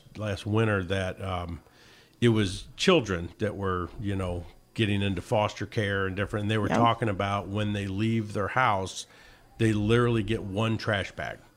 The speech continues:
Speaker 2: Mm-hmm.
Speaker 1: And you're pulled out in an instant. And I,
Speaker 2: Mm-hmm.
Speaker 1: and I'm thinking, I remember thinking back then, "What would I take in a trash bag?" So imagine a family doing that. Imagine, like, a mother and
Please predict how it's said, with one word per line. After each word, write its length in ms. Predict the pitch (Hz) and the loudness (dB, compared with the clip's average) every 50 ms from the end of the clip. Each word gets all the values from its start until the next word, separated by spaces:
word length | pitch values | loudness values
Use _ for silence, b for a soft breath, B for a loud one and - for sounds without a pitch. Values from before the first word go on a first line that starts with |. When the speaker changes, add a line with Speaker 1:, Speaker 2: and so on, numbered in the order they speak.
| _ _ - 254 | _ _ -2 2
Speaker 2:
Mm-hmm. 400 | 185 165 165 190 185 165 - 110 | 2 4 4 4 2 2 2 0
Speaker 1:
And 300 | 98 95 92 92 87 - - - - - | 0 0 0 -2 -4 -6 -10 -14 -12 -4
you're 220 | 110 101 110 113 | 0 4 4 4
pulled 400 | 110 - - - 147 143 135 123 | 4 4 2 4 4 4 4 4
out 320 | 117 107 104 95 92 - - | 4 4 4 2 0 -2 -4
in 140 | 104 98 | -2 -2
an 120 | 95 92 95 | 0 0 0
instant. 440 | 98 95 92 - - - 87 78 - | 0 -2 -2 -4 -8 -10 -8 -2 0
And 160 | 92 85 92 | 2 2 4
I, 40 | 95 | 4
Speaker 2:
Mm-hmm. 200 | 92 123 139 110 | 2 2 2 2
Speaker 1:
and 120 | 104 107 | 2 2
I'm 120 | 107 104 | 2 0
thinking, 400 | 98 - 143 131 - - 120 107 | 0 0 0 0 0 0 0 2
I 60 | 107 104 | 2 4
remember 300 | 107 117 131 139 131 117 | 4 4 4 4 2 0
thinking 260 | - - 131 113 123 113 | 0 -2 -4 -2 -2 -4
back 180 | 110 107 - - | -4 -4 -2 -2
then, 200 | 120 107 104 107 | -2 -2 -2 -2
"What 180 | 127 170 190 196 | -2 -2 -2 -2
would 120 | 180 147 | -4 -4
I 180 | 123 110 101 87 - - - - - - - | -4 -6 -8 -8 -10 -12 -12 -14 -14 -16 -10
take 420 | - 143 175 220 202 - - - | -4 -2 -2 -2 -2 -6 -10 -8
in 140 | 107 107 98 | -6 -6 -6
a 80 | 90 85 | -6 -6
trash 480 | - - - - - 165 160 - - | -10 -10 -8 -6 -4 -4 -4 -6 -8
bag?" 320 | - - 82 76 71 69 - B B B B B B | -8 -8 -6 -6 -6 -8 -12 B B B B B B
So 180 | - - 127 117 | 0 4 4 4
imagine 420 | 113 120 131 165 202 175 135 98 | 6 6 4 4 4 2 0 -2
a 60 | 85 | -4
family 640 | - - - - 139 139 165 170 131 101 95 87 78 | -4 -6 -4 0 2 4 4 4 4 2 0 -2 -2
doing 360 | - 95 90 80 80 80 78 | -4 -4 -6 -6 -6 -8 -8
that. 220 | 80 80 78 78 82 | -8 -8 -10 -10 -8
Imagine, 460 | 82 95 107 120 135 143 131 123 110 | -6 -4 -4 -2 -4 -4 -4 -4 -4
like, 260 | 104 101 92 90 - | -4 -4 -6 -6 -6
a 60 | 90 | -6
mother 440 | 87 92 98 101 110 110 107 104 98 | -4 -2 0 0 0 0 0 -2 -2
and 200 | 90 87 82 | -4 -4 -6